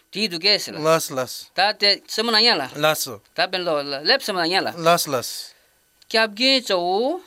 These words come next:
Speaker 2: 캡게 쪼.
Speaker 1: 이슈 라스.
Speaker 2: 이슈 라스.
Speaker 1: 투지 치스.
Speaker 2: 투지 치스.
Speaker 1: 긴주 랑기.
Speaker 2: 긴주 랑기.
Speaker 1: 가디다.
Speaker 2: 가디도.
Speaker 1: 진랍기.
Speaker 2: 진랍디.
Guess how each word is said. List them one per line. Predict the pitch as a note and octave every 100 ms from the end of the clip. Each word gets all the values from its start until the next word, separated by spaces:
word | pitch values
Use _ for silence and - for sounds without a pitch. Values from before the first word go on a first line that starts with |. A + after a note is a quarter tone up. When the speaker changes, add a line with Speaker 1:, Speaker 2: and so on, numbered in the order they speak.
| _
Speaker 2:
캡게 | - D#3 C#3 D#3+ F#3 A3
쪼. | - D3+ D3 D3+ E3 G#3
Speaker 1:
이슈 | G#3 G3+ B3
라스. | A3+ E3+ D#3 D#3+ G3 A3
Speaker 2:
이슈 | F3+ F3 G#3 G3
라스. | C#3+ C#3 C#3 C#3+ -
Speaker 1:
투지 | B3+ C#4
치스. | A3+ F#3+ E3 E3 G#3+ - -
Speaker 2:
투지 | F#3+ G#3
치스. | G3+ - C3+ C3+ C3+ -
Speaker 1:
긴주 | C#4 C#4 D4
랑기. | F#3+ F#3 D#3+ D#3+ F#3 C4
Speaker 2:
긴주 | D#4+ F#3+ F3+ B3+ G#3+
랑기. | D#3 D3 C#3+ D3 D3+ D#3+
Speaker 1:
가디다. | G#3 G#3+ A#3+ A#3 E3 E3+ A3 C4+
Speaker 2:
가디도. | E3 D#3 G3+ G#3+ C#3 C#3 D3 E3+
Speaker 1:
진랍기. | - F3+ A#3+ G3 - E3 F#3+ C4
Speaker 2:
진랍디. | - C#3+ D#3 G#3 G#3 D3 D3+ F#3